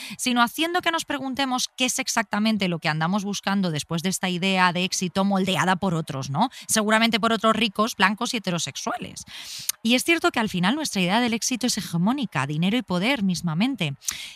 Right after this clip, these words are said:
Y ya que este podcast siempre aboga por la disidencia, ¿no? Y por aquello que está más en los márgenes, quizá podríamos terminar con una nota positiva y cambiar la idea de lo que tenemos, mm,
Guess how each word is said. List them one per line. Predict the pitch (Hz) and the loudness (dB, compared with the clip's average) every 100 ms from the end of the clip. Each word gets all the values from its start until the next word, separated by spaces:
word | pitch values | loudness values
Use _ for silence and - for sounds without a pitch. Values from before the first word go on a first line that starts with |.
| - | -20
Y | 226 220 | -2 2
ya | 359 | 4
que | |
este | 427 330 | 4 2
podcast | - 277 254 - | 2 0 0 0
siempre | 240 226 220 | 0 2 2
aboga | 208 214 202 190 | 4 4 4 4
por | 175 170 156 156 | 2 0 0 0
la | 139 | -2
disidencia, | 147 - 139 147 190 214 - - 143 147 | -2 -4 -2 2 4 4 0 -2 0 2
¿no? | 147 233 | 2 2
Y | 277 | 2
por | 180 160 | 2 0
aquello | 160 165 180 | 0 0 2
que | |
está | 170 - 175 | 0 0 0
más | 170 - | 2 0
en | 160 | 0
los | 156 - | 0 0
márgenes, | 190 - 156 156 - - - - | 0 0 -4 -4 -6 -10 -16 -4
quizá | 208 240 | -2 0
podríamos | - 330 320 311 - | 2 2 2 -2 -2
terminar | 285 269 269 | -2 0 -2
con | - | 0
una | 208 226 | 0 0
nota | 226 226 | 0 -2
positiva | 226 220 208 233 196 135 | -2 -2 -2 0 0 0
y | - | -2
cambiar | 190 185 190 202 | -2 2 2 2
la | 214 | 2
idea | 208 214 208 | 2 2 2
de | 208 | 0
lo | 196 | -2
que | |
tenemos, | 196 170 165 180 190 - - - _ _ - | -2 -2 0 0 -2 -8 -20 -20 _ _ -2
mm, | 185 175 165 | 0 2 0